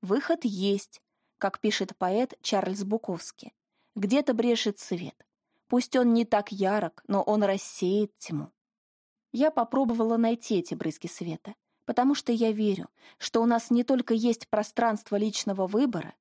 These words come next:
но и что наши действия могут сложиться во что-то большее.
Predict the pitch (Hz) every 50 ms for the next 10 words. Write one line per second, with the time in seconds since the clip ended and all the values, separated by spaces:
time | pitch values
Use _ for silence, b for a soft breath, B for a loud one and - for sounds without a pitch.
0 | _ _ _ _ _ _ - - 185 180 175 - - 185 185 185 180 - - 185
1 | 180 190 202 214 214 - - - 196 190 180 - 202 208 220 220 214 214 208 -
2 | - 214 208 208 - 233 220 - - 208 196 208 208 - - 220 214 - 220 202
3 | 190 202 247 262 190 - - - - - -